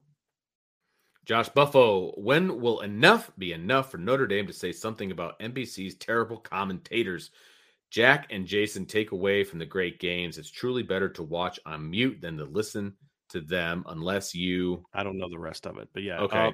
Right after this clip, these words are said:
Speaker 2: look,
Speaker 1: Either
Speaker 2: here's
Speaker 1: way,
Speaker 2: the deal.
Speaker 1: it's,
Speaker 2: It,
Speaker 1: it's not gonna
Speaker 2: it's never
Speaker 1: change
Speaker 2: gonna
Speaker 1: because
Speaker 2: change.
Speaker 1: it clearly
Speaker 2: Right.
Speaker 1: hasn't yet.
Speaker 2: As long as they keep paying the checks or cashing the checks in Notre Dame, they're gonna, they don't care. They, they've been treating Notre Dame as a minor league for
Speaker 1: Yeah.
Speaker 2: N B C for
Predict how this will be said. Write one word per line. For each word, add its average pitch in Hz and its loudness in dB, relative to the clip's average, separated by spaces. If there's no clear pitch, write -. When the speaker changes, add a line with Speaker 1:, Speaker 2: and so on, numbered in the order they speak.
Speaker 2:
look, 120 2
Speaker 1:
Either 165 10
Speaker 2:
here's 104 6
Speaker 1:
way, 87 2
Speaker 2:
the 101 -2
deal. 110 0
Speaker 1:
it's, 135 4
Speaker 2:
It, - -8
Speaker 1:
it's - -12
not 120 8
gonna 113 2
Speaker 2:
it's 101 -2
never 151 10
Speaker 1:
change 110 6
Speaker 2:
gonna 101 0
Speaker 1:
because 101 4
Speaker 2:
change. 98 -6
Speaker 1:
it 98 -10
clearly 107 4
Speaker 2:
Right. - 0
Speaker 1:
hasn't 80 -2
yet. 85 -6
Speaker 2:
As 120 2
long 170 8
as 151 4
they 151 6
keep 151 4
paying 131 4
the 117 0
checks - 2
or 131 8
cashing 131 6
the 123 0
checks 139 4
in 131 0
Notre 123 4
Dame, 127 4
they're 131 -2
gonna, 117 0
they 117 -2
don't 117 -4
care. 85 -8
They, 139 2
they've 220 6
been 254 4
treating 220 6
Notre 185 8
Dame 165 6
as 131 -2
a 135 2
minor 131 4
league 123 -2
for 120 0
Speaker 1:
Yeah. 113 0
Speaker 2:
N 151 6
B 156 2
C 120 0
for 101 -6